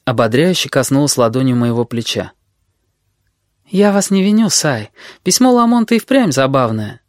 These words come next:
Этакая шумиха из-за выеденного яйца. Только, понимаете ли, его номер — это всё, что у него есть, его жизнь, его пропитание.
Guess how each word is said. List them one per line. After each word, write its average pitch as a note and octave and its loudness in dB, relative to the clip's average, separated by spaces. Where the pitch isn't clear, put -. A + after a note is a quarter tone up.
Этакая A3+ 2
шумиха G3+ 2
из-за C#3 2
выеденного F3 0
яйца. D3 -2
Только, B2+ -4
понимаете C#3 -2
ли, - -12
его D3+ 0
номер — F3+ -2
это D#3+ -2
всё, G#3+ -2
что - -4
у - 0
него F#3+ 0
есть, F3+ -4
его D#3 2
жизнь, D#3 -4
его D3 0
пропитание. C#3 -6